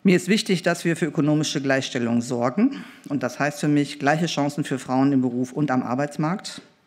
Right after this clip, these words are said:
gleiche Bezahlung für gleichwertige Arbeit und gleiche für Frauen in Führungspositionen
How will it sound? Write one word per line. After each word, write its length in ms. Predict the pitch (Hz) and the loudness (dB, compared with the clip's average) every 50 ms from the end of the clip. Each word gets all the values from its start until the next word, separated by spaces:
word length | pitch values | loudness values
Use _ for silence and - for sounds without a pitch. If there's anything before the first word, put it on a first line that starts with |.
| _ _ _ - | _ _ _ -6
gleiche 280 | - 131 123 120 - 113 | -2 -2 -2 -2 -2 -6
Bezahlung 480 | - - - - 131 131 143 151 147 | -8 -8 -6 -4 -2 -2 -2 -2 -4
für 120 | 139 - 123 | -4 -6 -6
gleichwertige 580 | 123 120 117 117 - - 113 - 101 - - | -4 -2 -4 -4 -4 -4 -6 -6 -6 -6 -4
Arbeit 480 | 123 127 147 156 151 151 165 160 - - | -2 -2 -2 -2 -2 -4 -4 -6 -8 -6
und 160 | 135 135 131 | -4 -4 -4
gleiche 440 | - 131 135 156 156 - 202 190 180 - _ - - - - - - - - - - - - _ _ - _ _ _ _ _ _ _ _ _ | -2 -2 -4 -4 -6 -6 -8 -10 -10 -12 _ -20 -20 -20 -20 -20 -20 -20 -20 -20 -20 -20 -20 _ _ -20 _ _ _ _ _ _ _ _ _
für 180 | - 220 226 220 | 0 2 2 2
Frauen 280 | - - 165 165 160 160 | 0 0 0 0 2 0
in 80 | 156 | 0
Führungspositionen 1040 | - - 147 143 165 165 - 180 170 175 180 - - 175 170 175 180 196 214 247 254 | 0 0 0 0 0 -2 -2 -4 -4 -4 -4 -4 -2 0 0 2 2 2 2 0 -2